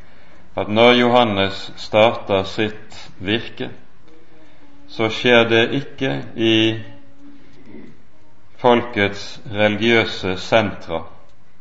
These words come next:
i Jerusalem, i tempelet, eller ved de lærde skoler som de skriftlærde hadde det. Han er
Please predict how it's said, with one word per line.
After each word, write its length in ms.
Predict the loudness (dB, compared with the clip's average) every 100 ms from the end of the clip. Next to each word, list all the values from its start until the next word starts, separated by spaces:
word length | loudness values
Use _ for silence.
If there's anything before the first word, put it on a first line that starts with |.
| -12 -12 -12 -8
i 160 | -2 2
Jerusalem, 800 | 4 2 0 0 2 4 2 -4 -10 -12 -12 -12 -10
i 100 | -2
tempelet, 720 | 4 4 2 -4 -2 -2 -4 -10 -12 -12 -12 -12 -12 -12 -12 -10 -10 -10 -10 -8 0
eller 320 | 4 4 6
ved 340 | 6 6 4 -2 -2
de 120 | 4
lærde 600 | 6 8 6 4 2 0
skoler 600 | -4 -4 -2 0 0 0 -4 -10 -10
som 480 | 2 4 4 2 -2
de 100 | -4
skriftlærde 800 | 0 0 0 2 4 4 2 0
hadde 280 | 0 0
det. 120 | -6 -8 -12 -12 -12 -12 -12 -12 -12 -12 -12 -12 -12 -12 -12 -12 -8 2
Han 260 | 4 4 4
er 300 | 8 8